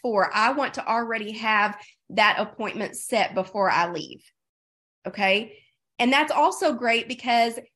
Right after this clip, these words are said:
corporate is big on your reports. Okay. They want you to submit those servicing reports. They don't know that you're working your accounts if you're not submitting those reports. Okay. So that's how groups get reassigned. Okay.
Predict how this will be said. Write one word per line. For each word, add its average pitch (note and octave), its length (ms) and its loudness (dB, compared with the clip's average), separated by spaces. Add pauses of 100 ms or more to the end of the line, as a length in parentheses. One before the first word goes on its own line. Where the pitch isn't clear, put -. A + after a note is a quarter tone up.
corporate E4 400 -2
is D4 140 -2
big C#4+ 420 0
on A3+ 460 -2 (180)
your A3 220 -2
reports. B3+ 760 -2 (320)
Okay. A3 120 0
They B3 160 2
want A3+ 340 -2
you C#4+ 80 0
to D4 100 -2
submit A#3+ 400 -4
those C4 180 -4
servicing D#4 440 -4
reports. - 600 -8 (240)
They G3+ 120 2
don't A#3 300 2
know D#4 140 0
that D#4 160 -6
you're C#4+ 180 -2
working C#4+ 260 0
your C4 140 -2
accounts C4 420 -4
if A#3+ 120 -8
you're B3 100 -4
not A#3 260 -2
submitting A#3 440 -4
those G3 220 -4
reports. A3+ 680 -6 (300)
Okay. B3 100 2
So A#3+ 160 -2
that's G3+ 380 -2
how C#4+ 160 -2
groups C4 340 -10
get A3 240 -4
reassigned. G#3+ 840 -4 (1120)
Okay. A#3+ 420 0